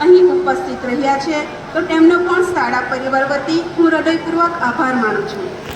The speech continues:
તેમજ ભૂતકાળના નિવૃત્ત થયેલા શિક્ષક ભાઈઓ બહેનો કે જેઓ પણ કિંમતી સમય કાઢીને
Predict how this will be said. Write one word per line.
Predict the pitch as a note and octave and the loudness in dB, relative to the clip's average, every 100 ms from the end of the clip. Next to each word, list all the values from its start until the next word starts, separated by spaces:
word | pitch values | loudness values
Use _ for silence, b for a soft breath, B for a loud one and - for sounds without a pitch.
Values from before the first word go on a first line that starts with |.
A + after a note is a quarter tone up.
| - | -6
તેમજ | D4 D4+ E4+ F4+ - A#3+ | 0 4 4 2 -4 -10
ભૂતકાળના | D4 D#4 E4 D#4+ D#4+ F4 G4+ D#4+ | -8 -8 -4 0 2 2 0 0
નિવૃત્ત | D4 D4 F4+ - | -2 -2 -6 -8
થયેલા | E4+ E4 E4 | -4 -2 -2
શિક્ષક | E4 - C#4 - B3+ - | -4 -6 -10 -8 -8 -4
ભાઈઓ | C#4+ C#4+ D4+ D#4 - - | 0 0 0 -4 -8 -6
બહેનો | C#4 D4 E4 | -2 -2 -2
કે | F4+ - - E4 | -4 -6 -10 -10
જેઓ | E4 E4+ F4 F4+ | -8 -6 -6 -4
પણ | F#4 | -4
કિંમતી | G4 D4 D4 D#4+ | -2 -4 -4 -6
સમય | - D4+ D#4 | -8 -6 -6
કાઢીને | C#4+ B3 C4 C#4+ B3 | -2 -2 0 -2 -2